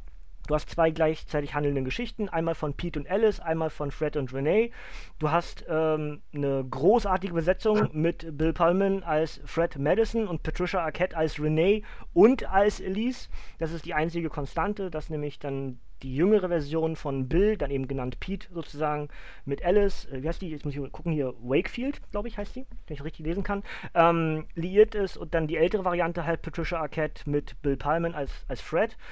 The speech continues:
Und dann hast du immer wieder verschiedene Handlungsweisen, wo sie bestimmten Charakteren halt begegnen. Äh, mein Lieblingscharakter ist Mister Eddie, der ist einfach so großartig gut. Ähm, der heißt in, also der, in der einen Geschichte heißt er halt Mister Eddie, das ist die von Pete,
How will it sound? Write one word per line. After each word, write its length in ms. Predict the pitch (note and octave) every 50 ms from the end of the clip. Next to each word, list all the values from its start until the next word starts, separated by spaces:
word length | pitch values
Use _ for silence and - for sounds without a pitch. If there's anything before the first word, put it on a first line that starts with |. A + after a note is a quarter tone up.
| - - - - -
Und 180 | - E3 D#3 F#3+
dann 80 | F#3
hast 160 | G3+ G3+ -
du 80 | - G3
immer 220 | G3 G#3+ A3 G3+
wieder 220 | G#3 G3 G#3 G3 F#3
verschiedene 420 | - F3+ - - F3 E3+ E3+ D3
Handlungsweisen, 720 | D3 E3+ F#3+ G#3 G#3 G3 - F#3 F3+ F#3 F3 F3+ E3+ C#3+ D#3
wo 80 | D#3+
sie 100 | D#3 E3
bestimmten 320 | D3+ C#3 - E3+ E3 D#3+ E3
Charakteren 600 | - D#3 D3+ D3 - - E3 D#3+ D#3 D#3+ D#3 C#3+
halt 180 | D3+ D3 -
begegnen. 560 | - C3 A#2+ D3 D3 D3 C#3+ B2 A#2+ A2 G2+
Äh, 320 | G2 B2+ B2+ B2+ C3 C3+ B2+ - - -
mein 120 | - C3
Lieblingscharakter 720 | D3 G#3 - A3+ A3 G3+ - - F#3 F#3+ F#3 - G3 F3+ E3
ist 220 | D#3 D3 - -
Mister 300 | D3+ D#3 D3 - - -
Eddie, 360 | C#3 F3 G3+ G3 A#3 A#3+ B3 - - - - - - - - - - -
der 100 | D#3+ D#3
ist 80 | -
einfach 400 | E3 D#3+ D3 D#3+ D#3 C#3 - - - - -
so 420 | - C3+ C3 D#3 F#3 G#3+ A3+ F#3+ - E3
großartig 760 | D3 D3 C#3+ D#3+ F#3+ A3+ A3 G3 F#3+ G3 - F#3 F3 - -
gut. 320 | - F3 G3 A3+ A3 - - - - - - - - - - - - - -
Ähm, 400 | D3+ D3 C#3+ C#3+ D3 C#3+ C#3 C#3+
der 140 | D3 D#3 C#3
heißt 320 | D3 E3+ G3 - - -
in, 340 | - F#3 E3 D#3 D#3 D#3 D#3
also 140 | E3+ C#3 C#3
der, 100 | - - - -
in 120 | D3 C#3+
der 120 | C3+ C3+
einen 320 | C#3+ E3 F#3 F#3 F3+ F3 E3+
Geschichte 340 | - - - E3 - E3 D3
heißt 200 | D3 C#3+ - -
er 80 | C#3
halt 140 | C#3 C3+ -
Mister 320 | C3+ C3 - - - B2 C3+
Eddie, 240 | E3 F#3 A3+ A#3+ G#3
das 120 | E3+ C#3+
ist 140 | C#3+ C3+ -
die 80 | D3+
von 160 | - - C#3 B2
Pete, 300 | - - G3 G#3+ -